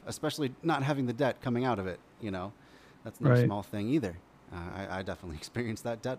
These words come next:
Speaker 1: a lot myself, um, having gone through, uh, both a undergraduate and a master's degree, uh, in a field that <laughs> I, I don't work in.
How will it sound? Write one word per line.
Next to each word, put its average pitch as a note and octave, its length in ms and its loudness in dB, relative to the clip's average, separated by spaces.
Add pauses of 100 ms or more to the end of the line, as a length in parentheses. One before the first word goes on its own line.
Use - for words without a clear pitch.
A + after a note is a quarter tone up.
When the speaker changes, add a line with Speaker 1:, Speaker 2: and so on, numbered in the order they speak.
(140)
Speaker 1:
a A#2+ 40 -8
lot B2 200 -4
myself, A#2+ 420 -6 (800)
um, F2+ 420 -8 (360)
having F2 180 -8
gone F2+ 240 -6
through, F2+ 320 -8 (480)
uh, F2 220 -10 (120)
both G2 220 -10
a F#2 340 -8
undergraduate G#2 520 -6
and B2 120 -4
a A#2 40 -2
master's G#2+ 400 -4
degree, F2 220 -12 (260)
uh, - 20 -10 (180)
in F#2+ 120 -8
a - 20 -10
field G#2+ 240 -6
that G2+ 100 -2
<laughs> - 0 -
I, G#2+ 120 4 (160)
I C3+ 160 2
don't B2 180 0
work B2 220 -2
in. F2 160 -8